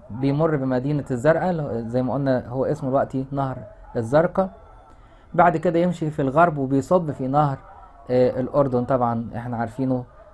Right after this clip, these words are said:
وإن شاء الله طبعًا في المذكرة هيكون في الخريطة. آه،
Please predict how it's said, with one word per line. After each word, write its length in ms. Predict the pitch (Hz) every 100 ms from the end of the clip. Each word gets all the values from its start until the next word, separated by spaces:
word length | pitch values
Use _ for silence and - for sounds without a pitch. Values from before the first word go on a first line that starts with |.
| -
وإن 680 | 120 123 120 117 98 131 113
شاء 200 | 147 139
الله 140 | 139
طبعًا 260 | 135 131 120
في 100 | 123
المذكرة 500 | 120 113 117 139 127
هيكون 300 | 113 131 123
في 280 | 127 123 - - - -
الخريطة. 500 | - - 113 107 - - - - - - - - - -
آه، 560 | 139 139 139 135 127